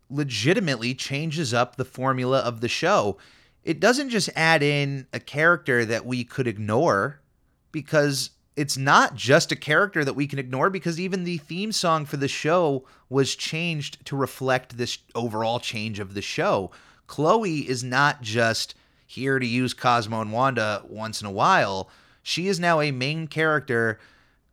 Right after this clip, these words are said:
constantly battling with Timmy on the use of Cosmo and Wanda, of course, dealing with her own issues in her own life. But now we have to,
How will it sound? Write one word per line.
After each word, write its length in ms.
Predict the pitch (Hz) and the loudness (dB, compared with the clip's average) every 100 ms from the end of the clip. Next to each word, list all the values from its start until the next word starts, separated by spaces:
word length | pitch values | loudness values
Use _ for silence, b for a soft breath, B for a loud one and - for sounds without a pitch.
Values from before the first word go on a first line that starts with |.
| _ | _
constantly 680 | - 151 185 - 185 165 170 | 0 4 4 2 -6 -4 -6
battling 580 | 127 143 175 175 165 151 | 2 6 6 4 -2 -2
with 220 | 143 143 | -2 -2
Timmy 420 | - 170 175 160 | -4 -4 -2 -4
on 100 | 135 | -4
the 80 | 135 | -2
use 260 | 127 131 | -2 -2
of 120 | 123 - | -4 -2
Cosmo 460 | 127 123 113 117 | 2 2 0 -4
and 140 | 117 110 | -4 -2
Wanda, 500 | 107 107 113 123 131 | -2 0 -2 -2 -4
of 160 | 117 | -10
course, 260 | - 143 127 | -2 -2 0
dealing 320 | 110 135 135 | -2 -4 -2
with 140 | 131 120 | -4 -4
her 160 | 117 - | -6 -4
own 260 | 139 190 | -4 -4
issues 500 | - 117 - 117 117 | -4 -6 -4 -4 -4
in 80 | 110 | -4
her 140 | 104 - | -8 -6
own 220 | 135 240 | -4 -2
life. 480 | 240 107 95 95 - b b b b | -2 -4 -6 -8 -16 b b b b
But 280 | 127 170 - | -2 0 0
now 580 | 147 156 170 170 170 95 | 2 6 8 8 4 0
we 220 | - 160 170 | -6 -4 0
have 280 | 170 170 - | 4 4 2
to, 240 | 170 127 | -4 -4